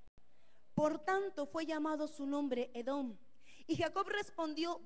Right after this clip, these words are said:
"Véndeme en este día tu primogenitura". Entonces dijo Esaú: "He aquí, yo me voy a morir. ¿Para qué, pues, me servirá la primogenitura?". Y dijo a Jacob, a Ja-, dijo Jacob: "Júramelo en este día".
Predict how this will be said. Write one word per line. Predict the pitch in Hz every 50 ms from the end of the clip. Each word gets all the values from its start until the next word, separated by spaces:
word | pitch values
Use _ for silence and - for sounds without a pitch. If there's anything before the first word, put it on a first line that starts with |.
| -
"Véndeme | - 330 330 349 - - 370 381 381 370 339 311 302 285 277 277
en | 277 302
este | 311 311 - - 330 311
día | 285 311 320 311 294 294
tu | - 277
primogenitura". | - - 285 269 262 247 - - 254 254 240 233 - 302 302 285 247 202 - - - - - - - -
Entonces | 240 247 254 240 - 320 349 349 339 339 294 277 240
dijo | 302 302 - 311 294
Esaú: | 285 294 285 269 269 285 285 - - - -
"He | 311 349 370
aquí, | 370 370 359 359 - 349 330 330
yo | 302 311 320
me | 311 294 - - 226
voy | 269 269 269 285
a | 285 277
morir. | 277 285 320 381 453 - - - - - - - - - - - - -
¿Para | 233 220 208 196 190 -
qué, | - 302 330
pues, | 320 - 339 349 370 349 349
me | 349 339 320
servirá | - 302 269 262 254 247 262 277
la | 294 294 294
primogenitura?". | 285 277 262 262 247 233 - 247 247 233 233 - 330 330 294 254 - - - - - - - - - -
Y | 226 247
dijo | 240 285 269 - 285
a | 254
Jacob, | - 240 220 208 233 226 - - - -
a | - 233
Ja-, | 240 - - -
dijo | - 302 - - 294
Jacob: | 269 247 - - 262 233 - - - - - - -
"Júramelo | - - 381 427 480 466 453 403 370 349 330
en | 330 330
este | 330 320 - - 285
día". | 269 254 233 214 214 220 -